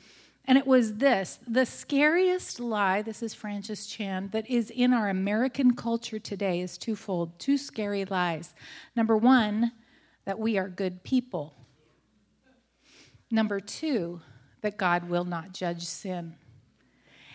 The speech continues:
And in our American culture, if you talk to many people and you ask them about God and what they believe, all, a lot of times, I get this at work, maybe you do too,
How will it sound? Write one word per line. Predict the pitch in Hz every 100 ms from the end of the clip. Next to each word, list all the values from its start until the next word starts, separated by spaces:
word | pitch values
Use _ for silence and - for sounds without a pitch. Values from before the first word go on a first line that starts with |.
| -
And | 226
in | 277 285
our | 302 277 254
American | 233 269 311 311 302
culture, | 277 311 302 247
if | 226
you | 247
talk | - 262 269 -
to | 311
many | 262 269 277 277
people | - 359 - 202 180 208
and | 226 214
you | 233
ask | 233 262 320 -
them | 277 254
about | 226 208 214
God | 220 294 220 180 196
and | 202
what | 226 226
they | 208
believe, | 190 208 285 294 190 208 - - - - - _ _ _
all, | - 349 339 320 - -
a | 214 240 262
lot | 311 339 330
of | 269
times, | - 311 320 180 165 -
I | 226
get | 262 285 277
this | 262 254
at | 220
work, | 233 240 -
maybe | 233 226
you | 226 226
do | 220 220
too, | - 269 208